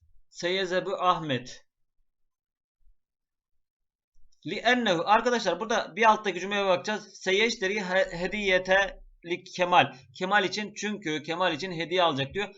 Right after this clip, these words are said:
Burada limaza niçin gidecek diye soracağız. Çünkü aşağıda bir açıklama yapıyor. Limaza. Limaza seyyezebu Ahmet. Ahmet niçin gidecek? La ma'ridil kitab. Kitap fuarına.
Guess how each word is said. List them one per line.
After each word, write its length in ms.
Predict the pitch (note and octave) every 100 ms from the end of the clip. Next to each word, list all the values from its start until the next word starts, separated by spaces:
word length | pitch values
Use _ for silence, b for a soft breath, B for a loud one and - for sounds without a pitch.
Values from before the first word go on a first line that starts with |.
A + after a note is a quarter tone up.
| B -
Burada 160 | G3
limaza 600 | A3+ E3 F3 G#3 G#3+ F3
niçin 640 | D3 C#3 G3 A3 F3+ D#3+ C#3+
gidecek 480 | C3+ C3+ C3+ C3+
diye 160 | C#3 C#3
soracağız. 560 | C3+ C#3 C3+ G3+ A3 -
Çünkü 240 | F3 F3
aşağıda 500 | F3+ F#3 B3+ A#3 F#3+
bir 120 | E3 D#3+
açıklama 400 | - F3 E3+ F3
yapıyor. 280 | D#3 C3+
Limaza. 720 | B2+ D3 E3+ F3 D#3+ C#3 A2+ - _ - _ _ _
Limaza 720 | D3+ E3 F3+ F#3 F3+ D3+ D#3 E3+
seyyezebu 600 | - E3 F#3 F3 D#3 D#3
Ahmet. 300 | E3 E3 E3+
Ahmet 320 | F#3 F3+ F#3
niçin 240 | F#3 F#3 E3
gidecek? 380 | C#3 C3 C3+ F3+
La 160 | F#3+
ma'ridil 420 | F#3+ G#3 F#3 F#3+
kitab. 320 | - F3+ E3 -
Kitap 280 | F#3 F3
fuarına. 360 | - C#3+ A#2+ -